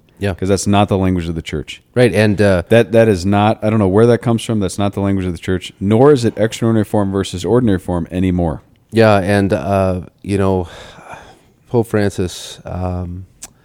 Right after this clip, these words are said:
Speaker 1: I don't think has been helpful, um, in his, um, uh, pastoral approach to this very important issue.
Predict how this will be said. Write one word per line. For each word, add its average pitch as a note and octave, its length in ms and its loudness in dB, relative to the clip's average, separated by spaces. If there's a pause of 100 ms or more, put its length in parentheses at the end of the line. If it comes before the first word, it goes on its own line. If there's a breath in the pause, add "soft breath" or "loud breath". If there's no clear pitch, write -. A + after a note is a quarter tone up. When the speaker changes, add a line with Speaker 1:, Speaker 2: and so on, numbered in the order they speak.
(280 soft breath)
Speaker 1:
I F2+ 80 -8
don't A2+ 240 0
think G#2 200 0
has F2+ 140 0
been E2+ 160 -4
helpful, D#2+ 520 -6 (640 soft breath)
um, F2+ 480 -6
in F#2 200 -4
his, F2 480 -4
um, E2+ 480 -4 (100)
uh, A1+ 320 -14
pastoral G2 580 -2
approach - 640 -4 (320 soft breath)
to - 200 0
this F2+ 220 -4
very F2+ 420 0
important E2+ 500 -6
issue. D#2 400 -8